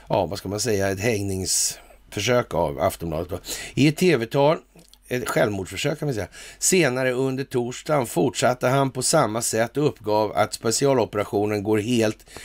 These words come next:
enligt plan. Ja. Han kallade ukrainska folket för hjärntvättade. Ja, det är väl ingen, eh, överdrift, eller är det det på något vis? Det är ju inte så många som faktiskt tycker att det svenska folket är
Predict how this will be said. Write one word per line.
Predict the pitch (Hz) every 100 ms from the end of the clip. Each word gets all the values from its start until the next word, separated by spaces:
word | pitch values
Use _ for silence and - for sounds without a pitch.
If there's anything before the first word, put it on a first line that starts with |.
| -
enligt | 131 123 104 101 -
plan. | - 143 214 101 92 73
Ja. | - 101 143 233 - _ - - - - -
Han | 139 135 143
kallade | 170 175 123 117
ukrainska | 120 123 101 104 120
folket | - 107 98 101 -
för | 104 85 73
hjärntvättade. | 120 143 98 87 - 165 - 180 123 82
Ja, | 113 101 143 208 - -
det | 123 147 170 - 165
är | 170
väl | 180
ingen, | 170 156 110 107 107
eh, | 113 98 - - - - 62 78 78 - - -
överdrift, | 127 92 92 98 95 -
eller | 101 92 101 - -
är | 110
det | 160
det | 151 73 82 - - - -
på | 107
något | 101 -
vis? | 58 65 - - - - - - - - - - - -
Det | 131
är | 113
ju | 139
inte | 165 120
så | 127
många | 120 95 104
som | 104
faktiskt | 110 95 98 -
tycker | 101 - 98
att |
det | 98
svenska | 117 104 - 104
folket | 104 82 - 98
är | 92 98